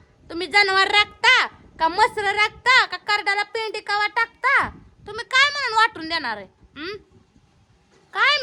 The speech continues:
नेमकं काय वाटून देणार आहे? हा, शेर कवा म्हशीचं शेण काढलं का, म्हशीला कवा पेंडी टाकली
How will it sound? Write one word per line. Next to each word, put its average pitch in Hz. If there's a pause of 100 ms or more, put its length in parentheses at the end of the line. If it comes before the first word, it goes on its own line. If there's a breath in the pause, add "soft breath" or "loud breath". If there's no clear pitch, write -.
नेमकं 480
काय 523
वाटून 494
देणार 285
आहे? 190 (760)
हा, 269
शेर 370
कवा 359
म्हशीचं 370
शेण 381
काढलं 381
का, 359
म्हशीला 349
कवा 381
पेंडी 392
टाकली 403